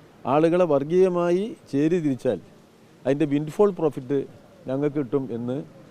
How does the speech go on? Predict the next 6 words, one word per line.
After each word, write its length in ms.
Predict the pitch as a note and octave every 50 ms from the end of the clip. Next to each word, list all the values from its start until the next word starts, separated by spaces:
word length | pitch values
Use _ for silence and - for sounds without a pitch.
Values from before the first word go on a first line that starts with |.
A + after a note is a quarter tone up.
| - - - -
മനസ്സിലാക്കിയിട്ടുള്ള 680 | A#2+ A#2+ C3 B2 - D3 D3+ C#3+ B2+ C3+ B2 B2+ C3 B2+
ആളുകളാണ് 480 | A#2+ A#2 A2+ A#2 A2 A2+ G#2+ F#2 F2 E2+ G2 G#2 -
ഈ 200 | A2+ A2 A2 G#2 - - -
കേരളത്തിലെ 360 | G#2+ G#2+ A2+ G#2+ F#2+ A2 A2+
കോൺഗ്രസ് 440 | A2+ - A2 A2 A2+ A#2 A2+ - -
നേതൃത്വം. 320 | A2+ G#2 G2 E2+ F#2+ F#2+